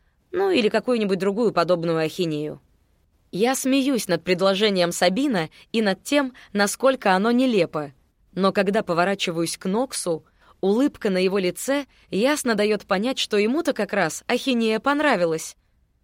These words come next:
Смотрю на Бастиена и вижу на его лице похожую ухмылочку.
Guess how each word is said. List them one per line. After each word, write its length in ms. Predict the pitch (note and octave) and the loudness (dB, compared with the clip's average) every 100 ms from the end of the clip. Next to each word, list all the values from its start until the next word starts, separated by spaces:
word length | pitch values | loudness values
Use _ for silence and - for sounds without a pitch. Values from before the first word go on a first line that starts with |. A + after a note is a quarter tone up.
| _ _ _ - | _ _ _ -12
Смотрю 460 | - G#3+ G#3+ A3 | -2 0 0 0
на 80 | G3 | 2
Бастиена 720 | F3 F#3+ - A#3+ C#4+ G3+ E3 - _ - | 2 0 -2 -2 0 0 -4 -10 _ -4
и 140 | A#3 | 0
вижу 280 | A3+ B3 G#3 | 2 2 2
на 100 | G#3+ | 2
его 300 | A3+ A#3 G3 | 2 2 2
лице 400 | E3 E3 - B3 | 2 0 -2 -2
похожую 600 | C4+ A#3+ - F#3 F#3+ B3 | 0 -2 0 -2 2 2
ухмылочку. 840 | C4+ - A#3 F3+ D#3+ - - E3 | 2 0 0 0 -2 -6 -2 -2